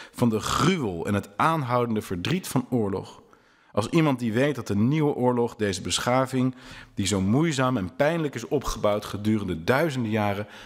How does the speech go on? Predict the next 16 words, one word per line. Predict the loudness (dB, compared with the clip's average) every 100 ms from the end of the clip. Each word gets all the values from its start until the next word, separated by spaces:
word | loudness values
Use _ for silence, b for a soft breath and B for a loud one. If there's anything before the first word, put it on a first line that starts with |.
| B
volledig | -4 0 2 2 -2
zou | -4 -2
kunnen | -2 -2
vernietigen, | 0 0 0 -4 -8 -12 B B B B B _ -4
zou | 0 2
ik | 0
willen | 0 2 2 -2 B B B
dat | -6
ik | -6
vanavond | -4 0 0 0 -6
kon | -6 -2
zeggen | -2 -2 -8 -12 -20 -8
dat | -6 -2
een | -4 0
duurzame | 2 2 0 -2 -4
vrede | -4 -2 0 -2 -4